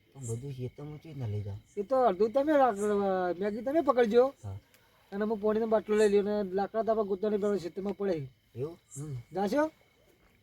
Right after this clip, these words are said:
Speaker 1: મેગી લાવ-, લેવા જવું પડશે ગામમાં.
Speaker 2: મેગી તો આપણે લાવતા વાર નહીં થાય.
Speaker 1: હમ.
Speaker 2: ઘેર જ પડી બધું સામાન લઈને.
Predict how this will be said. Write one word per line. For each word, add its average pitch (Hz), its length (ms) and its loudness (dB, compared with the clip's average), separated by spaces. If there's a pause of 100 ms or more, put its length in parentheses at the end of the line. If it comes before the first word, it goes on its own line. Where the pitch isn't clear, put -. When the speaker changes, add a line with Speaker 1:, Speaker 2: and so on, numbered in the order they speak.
(680)
Speaker 1:
મેગી 117 260 -4
લાવ-, 151 280 2
લેવા 139 260 0
જવું 156 180 -2
પડશે 190 220 -2
ગામમાં. 139 360 -4
Speaker 2:
મેગી 220 300 0
તો 285 80 0
આપણે 254 440 6
લાવતા 196 340 0
વાર 247 180 6
નહીં 285 120 -4
થાય. 185 140 -2
Speaker 1:
હમ. - 460 -14 (140)
Speaker 2:
ઘેર 190 220 2
જ 214 80 -2
પડી 233 160 4
બધું 196 200 0
સામાન 175 260 -4
લઈને. 151 180 -6